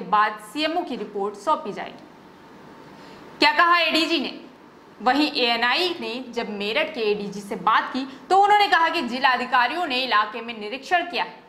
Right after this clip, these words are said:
प्रहलाद नगर से लोगों का पलायन डर के कारण नहीं हुआ।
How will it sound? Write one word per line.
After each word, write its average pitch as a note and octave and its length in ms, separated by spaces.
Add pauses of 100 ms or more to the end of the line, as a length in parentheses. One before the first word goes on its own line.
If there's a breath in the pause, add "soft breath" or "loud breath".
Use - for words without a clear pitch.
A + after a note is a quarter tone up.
(100)
प्रहलाद A3+ 460
नगर C4 220
से C4 200
लोगों G#3+ 320
का G3 120
पलायन G3+ 460 (120)
डर C#4+ 160
के E4 140
कारण A3+ 400
नहीं G#3+ 240
हुआ। C4+ 260